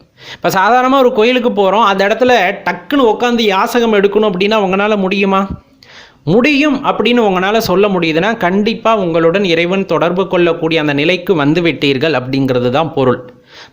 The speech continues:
மனசுல எந்த ஒரு தயக்கமும் இல்ல. யாசகம் எடுப்பதற்கு நான் தயார், அதை கொண்டு போய் அங்க இருக்க இறைவனோட சந்நிதியில செலுத்த நான் தயார் அப்படின்னா நீங்கள் அனைத்தையும் துறந்து விட்டீர்கள் அப்படின்னு பொருள் கொள்ளப்படும். அப்ப கண்டிப்பா உங்களுக்குள் அந்த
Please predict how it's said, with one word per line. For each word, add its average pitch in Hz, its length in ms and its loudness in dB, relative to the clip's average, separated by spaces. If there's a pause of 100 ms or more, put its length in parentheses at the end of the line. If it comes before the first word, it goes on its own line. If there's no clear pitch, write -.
மனசுல 220 460 0
எந்த 202 400 2
ஒரு 190 300 0
தயக்கமும் 151 440 0
இல்ல. 135 400 0 (680)
யாசகம் 214 580 0
எடுப்பதற்கு 196 580 0
நான் 180 200 0
தயார், 160 360 -2
அதை 147 260 -2
கொண்டு 196 300 0
போய் 233 80 0
அங்க 190 220 0
இருக்க 190 200 0
இறைவனோட 196 460 2
சந்நிதியில 190 520 2
செலுத்த 175 420 0
நான் 160 240 0
தயார் 170 380 0
அப்படின்னா 175 520 -2
நீங்கள் 175 320 -4
அனைத்தையும் 202 800 -2
துறந்து 151 340 0
விட்டீர்கள் 135 520 -2
அப்படின்னு 127 440 -2
பொருள் 180 320 0
கொள்ளப்படும். 147 600 -4 (460)
அப்ப 170 320 -4
கண்டிப்பா 214 600 0
உங்களுக்குள் 202 540 0
அந்த 190 680 0